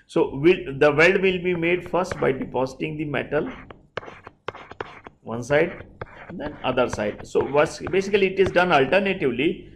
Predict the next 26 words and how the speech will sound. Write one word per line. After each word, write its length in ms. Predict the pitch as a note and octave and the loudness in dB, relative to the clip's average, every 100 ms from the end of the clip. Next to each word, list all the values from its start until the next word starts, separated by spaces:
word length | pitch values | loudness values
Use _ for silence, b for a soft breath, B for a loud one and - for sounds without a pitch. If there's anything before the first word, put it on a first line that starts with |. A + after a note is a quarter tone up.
| B | B
So 160 | - C#3+ | -6 2
what 240 | D#3 F#3 | 2 2
we 100 | G3 | 0
do, 340 | F#3 D#3+ B2+ - - - | 0 0 -2 -12 -20 -2
first 240 | E3+ - | 0 0
of 120 | E3 | 0
all, 360 | E3 F#3+ - - | 2 2 -2 -12
one 280 | C3+ D3 E3 | -2 0 0
pass 260 | D#3 D#3+ D#3+ | 2 2 2
is 140 | D3+ | -2
made 280 | C#3+ D3 D3 | 0 -2 0
this 200 | B2 - | -4 -2
side, 440 | B2+ C3+ - - - | 0 0 0 -8 -12
then 120 | B2+ C#3+ | -8 -6
second 360 | C#3 C3 C3 | -6 -6 -8
pass 260 | - B2 B2 | -4 -4 -4
is 140 | A#2+ | -8
made 240 | A#2 C#3 - | -6 -6 -6
other 260 | - G#2+ G2 | -6 -6 -6
side, 340 | - - - - - _ _ - | -8 -12 -14 -16 -20 _ _ -6
then 240 | C3+ E3+ | -4 -4
one 200 | C3+ A3 - - | -6 -6 -10 -14
pass 260 | - - - | -12 -12 -10
made 240 | A2+ - - - - _ - | -12 -12 -16 -20 -20 _ -20
this 200 | A2+ - | -16 -2
side 400 | C3+ - - | 0 0 -6